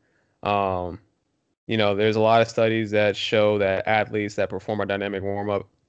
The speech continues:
after the static stretch, uh, there's no negative effects. So basically, they kinda cancel each other out. So if you static stretch first and then do a dynamic warm-up, you're actually not losing the negative effects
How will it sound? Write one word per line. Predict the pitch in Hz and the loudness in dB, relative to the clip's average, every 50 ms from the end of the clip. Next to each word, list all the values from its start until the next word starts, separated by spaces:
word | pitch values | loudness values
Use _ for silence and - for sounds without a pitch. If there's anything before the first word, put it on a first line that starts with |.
| - _ - | -20 _ -4
after | 104 104 113 131 139 - - 120 107 98 95 104 110 - _ _ _ _ _ _ | 0 2 2 2 0 -2 -2 -2 -2 -2 -2 -4 -6 -10 _ _ _ _ _ _
the | - 107 | -8 -8
static | - - 104 104 101 98 101 - | -6 -4 -2 -2 -2 -2 -6 -8
stretch, | - 117 98 92 - - - - _ _ _ _ _ _ _ _ _ _ - | -6 -6 -6 -6 -6 -10 -12 -14 _ _ _ _ _ _ _ _ _ _ -2
uh, | 104 104 101 98 98 95 95 92 92 - _ _ _ _ _ | 0 2 2 2 2 0 0 -2 -4 -8 _ _ _ _ _
there's | - 117 117 113 110 113 | -2 0 0 0 0 0
no | 117 110 107 | 0 0 2
negative | 107 104 107 104 101 95 95 92 92 90 | 2 2 2 0 0 0 -2 -6 -8 -12
effects. | 90 - - 82 - - - - - _ _ _ _ _ _ _ _ _ _ _ _ - | -12 -8 -8 -8 -8 -8 -12 -16 -20 _ _ _ _ _ _ _ _ _ _ _ _ -6
So | - 123 107 | -2 0 2
basically, | 90 113 113 113 - - 123 107 | 2 4 2 2 2 -2 -6 -4
they | 98 101 | -4 -4
kinda | - 107 95 90 | -4 -4 -4 -4
cancel | - - - 110 101 - - 95 | -6 -6 -4 -4 -4 -4 -6 -8
each | 95 - - | -6 -4 -4
other | 95 92 92 92 | -4 -4 -4 -4
out. | 87 80 - - - _ _ _ _ _ _ _ _ _ _ | -4 -4 -6 -8 -10 _ _ _ _ _ _ _ _ _ _
So | _ - - 120 113 107 110 107 - - _ - | _ 0 4 4 6 6 4 2 -2 -6 _ -6
if | 107 101 | -6 -4
you | 117 120 | -4 -4
static | - - 127 123 120 120 | -2 0 2 2 2 0
stretch | - - 131 120 117 117 117 - - - _ - - _ _ _ _ _ _ | -2 -2 0 0 0 0 -2 -6 -16 -18 _ -20 -20 _ _ _ _ _ _
first | - 143 139 117 110 - - - - | 0 2 2 2 2 -2 -6 -12 -12
and | 104 104 107 | -10 -6 -6
then | 107 104 | -6 -6
do | 92 104 107 104 | -4 -4 -2 -2
a | 101 | -2
dynamic | 101 101 101 104 107 104 101 95 | -2 -2 -2 -2 -4 -4 -4 -6
warm-up, | 98 101 107 110 113 113 110 - _ _ _ _ _ _ _ _ _ _ _ - | -4 -4 -2 0 0 0 0 -2 _ _ _ _ _ _ _ _ _ _ _ 0
you're | 107 110 | 2 4
actually | 127 143 151 - 156 123 | 4 4 2 0 -2 -2
not | 107 104 101 107 110 110 107 82 82 | -2 -2 -2 -2 -2 -2 -2 -4 -6
losing | 95 110 113 110 107 113 110 110 107 | -6 -6 -6 -6 -6 -6 -6 -6 -6
the | 104 104 101 101 98 95 | -8 -8 -8 -8 -10 -10
negative | 87 95 98 104 104 104 104 98 | -8 -6 -2 -2 0 0 -2 -2
effects | 98 95 - - 104 98 101 101 - - | -4 -6 -6 -4 -2 -2 -2 -4 -10 -16